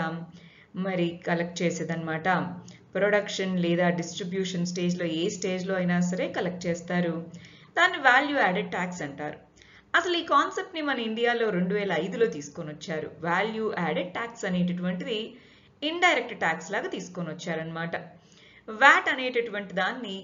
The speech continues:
సేల్స్ ట్యాక్స్‌తో, సేల్స్ ట్యాక్స్‌ని వ్యాట్తో రీప్లేస్ చేశారు. So, వ్యాట్ అనేటటువంటి ఒక సింగిల్ మార్కెట్గా మారుస్తుంది అని చెప్పి సేల్స్ ట్యాక్స్ మీద దేని మీద వేస్తారు? Only గూడ్స్ మీద మాత్రమే వేసేవాళ్ళు అనమాట. So, దానికోసం వ్యాట్ అని తీసుకొచ్చారు.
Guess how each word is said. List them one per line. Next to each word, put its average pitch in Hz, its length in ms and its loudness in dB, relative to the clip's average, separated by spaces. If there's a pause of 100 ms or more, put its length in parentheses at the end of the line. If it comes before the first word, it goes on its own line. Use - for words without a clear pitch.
(120)
సేల్స్ 285 520 0
ట్యాక్స్‌తో, 190 460 -4 (140)
సేల్స్ 247 400 0
ట్యాక్స్‌ని 247 500 -4
వ్యాట్తో 233 420 -2
రీప్లేస్ 285 460 -6
చేశారు. - 440 -14 (800)
So, 415 60 0
వ్యాట్ 370 320 8
అనేటటువంటి 277 540 -4
ఒక 262 120 -6
సింగిల్ 247 360 -6
మార్కెట్గా 202 560 -2
మారుస్తుంది 185 640 -2
అని 180 160 0
చెప్పి - 260 -8 (400)
సేల్స్ 302 400 0
ట్యాక్స్ 285 340 -2
మీద 269 220 -6
దేని 262 220 0
మీద 277 160 -2
వేస్తారు? 254 480 0 (100)
Only 247 440 -2
గూడ్స్ 285 400 -6
మీద 240 260 -2
మాత్రమే 185 480 0 (600)
వేసేవాళ్ళు 247 600 -2
అనమాట. 123 320 -10 (520)
So, 349 80 -10
దానికోసం 349 600 0
వ్యాట్ 269 280 4
అని 262 120 -2
తీసుకొచ్చారు. 233 680 -4